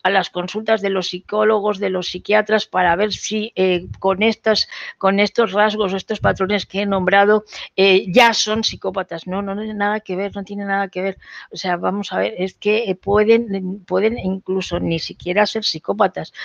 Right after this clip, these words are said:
pueden tener, eh, determinadas cosas, porque hay gente que es muy egocentrista,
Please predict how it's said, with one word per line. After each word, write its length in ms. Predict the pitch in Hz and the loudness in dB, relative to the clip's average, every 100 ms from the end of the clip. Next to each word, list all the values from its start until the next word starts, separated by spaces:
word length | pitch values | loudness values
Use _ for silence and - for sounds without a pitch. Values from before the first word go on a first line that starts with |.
| - | -14
pueden 360 | - 196 214 233 | 0 2 6 4
tener, 440 | 220 202 214 240 247 | 4 4 4 4 2
eh, 260 | 185 180 170 | 0 0 0
determinadas 840 | 175 175 160 165 165 175 196 190 | 0 0 -6 -2 2 4 4 0
cosas, 360 | - 202 240 - - - - 165 | -6 0 0 0 -14 -14 -10 -6
porque 200 | 180 180 | -2 0
hay 120 | 190 | 0
gente 320 | - 214 233 | 0 0 2
que 80 | 214 | 2
es 140 | 190 | 2
muy 380 | 220 240 254 220 | 4 6 6 6
egocentrista, 1000 | 185 175 170 - 165 170 214 226 - 214 | 4 2 -6 -6 -10 -2 -2 -2 -4 -6